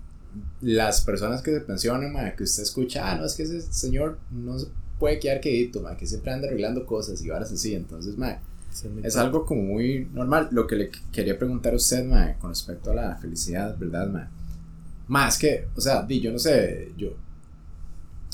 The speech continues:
Speaker 1: yo, digamos, yo sí siento, mae, por ejemplo, esta vara de que,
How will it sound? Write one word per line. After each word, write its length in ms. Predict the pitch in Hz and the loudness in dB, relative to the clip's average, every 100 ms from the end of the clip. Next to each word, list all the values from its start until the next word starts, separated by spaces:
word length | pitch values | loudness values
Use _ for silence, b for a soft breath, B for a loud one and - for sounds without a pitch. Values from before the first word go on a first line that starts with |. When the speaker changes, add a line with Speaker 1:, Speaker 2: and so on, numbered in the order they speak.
| - 113 | -8 -2
Speaker 1:
yo, 320 | 117 131 143 | 4 8 8
digamos, 360 | 165 160 135 104 | 6 4 2 2
yo 100 | 110 | 2
sí 140 | 135 | 2
siento, 340 | 131 151 147 165 | 2 0 0 -2
mae, 260 | 160 117 | 0 -2
por 160 | - - | -2 -4
ejemplo, 300 | 98 113 131 | -4 -4 -2
esta 260 | 139 - 147 | 0 2 4
vara 200 | 151 123 | 4 2
de 120 | 95 | 0
que, 260 | - - | -4 -8